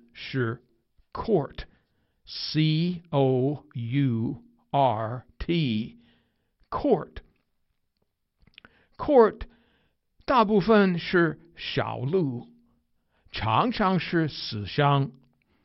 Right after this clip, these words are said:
也许只有几栋房屋或者公寓在这个 court。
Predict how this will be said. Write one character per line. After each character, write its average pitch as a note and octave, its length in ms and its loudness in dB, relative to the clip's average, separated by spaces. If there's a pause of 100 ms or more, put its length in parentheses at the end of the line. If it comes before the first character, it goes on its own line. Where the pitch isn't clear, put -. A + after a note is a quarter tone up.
(440)
也 A2+ 280 2
许 - 300 -8 (420)
只 C3+ 260 0
有 C#3 400 6 (200)
几 G2+ 280 -8
栋 E3 300 2
房 G#2+ 400 -6
屋 D#3 360 2 (520)
或 F3+ 280 6
者 A#2+ 360 -6 (440)
公 D#3+ 320 4
寓 D#3+ 220 -4 (560)
在 A#2+ 300 0
这 B2 200 -8
个 A2+ 220 -10 (500)
court。 - 420 -4